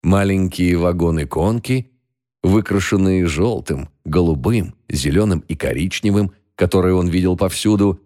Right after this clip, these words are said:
запряженные усталыми тощими лошадками со звякавшими колокольчиками на шее, показались ему очень трогательными.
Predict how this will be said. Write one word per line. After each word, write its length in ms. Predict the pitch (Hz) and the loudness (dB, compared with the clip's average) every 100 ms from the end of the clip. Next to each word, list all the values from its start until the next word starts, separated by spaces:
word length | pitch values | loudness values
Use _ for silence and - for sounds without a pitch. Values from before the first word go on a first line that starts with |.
| _ - | _ -2
запряженные 760 | 92 101 101 113 110 107 101 | 0 2 2 2 2 2 2
усталыми 640 | 101 92 107 101 92 90 | 0 -2 0 0 0 0
тощими 520 | 85 - 87 - 85 82 | 0 0 0 0 0 0
лошадками 720 | 80 73 104 92 - 82 80 | 0 0 0 -2 -2 -2 -2
со 220 | - 80 | 0 -2
звякавшими 720 | 76 80 90 78 - 76 78 | 0 -2 -2 -4 -6 -4 -4
колокольчиками 880 | - 76 71 - 139 - - 85 82 | -2 -4 -2 -2 -2 -4 -6 -2 0
на 160 | 80 | 0
шее, 440 | 76 - 78 73 67 - | -2 -2 -2 -2 -6 -6
показались 600 | - 120 95 151 127 - | -2 0 0 0 -2 -2
ему 280 | 104 101 101 | 0 2 2
очень 320 | 90 90 87 | -2 -4 -2
трогательными. 920 | 98 87 58 58 - 50 50 50 - | -2 -2 -4 -10 -10 -10 -10 -12 -16